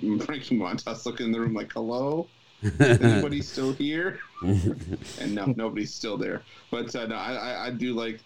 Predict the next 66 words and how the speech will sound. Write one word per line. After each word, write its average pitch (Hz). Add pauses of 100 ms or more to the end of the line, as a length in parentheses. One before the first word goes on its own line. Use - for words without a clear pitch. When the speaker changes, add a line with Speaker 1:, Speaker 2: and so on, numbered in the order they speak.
Speaker 1:
the, 104
uh, 92 (840)
I, 117
I 123
like 123
the 113
Rockies 107
here. 110
I 90
also 120
like 101
the 92
over 90
in 92
that 87
game. 82
I 101
think -
Daniel 90
Lynch 90
probably 87
gets 78
torched 95
in 87
this 85
one. 85
I 92
do 101
expect 101
Gomber 92
to 104
give 104
up 104
a 98
few 101
as 98
well. 101 (440)
But, 101
uh, 82 (680)
yeah, -
the, 78
the -
Kansas 113
City 107
<laughs> - (100)
Royals, -
I 254
think, 110
are 82
in 92
trouble. 95
And 110
I -
think 117
that 95
number 101
of -
eleven 87
is 107
even 87
in 98
trouble. 95
We 107
saw 101
fourteen 104
yesterday. 95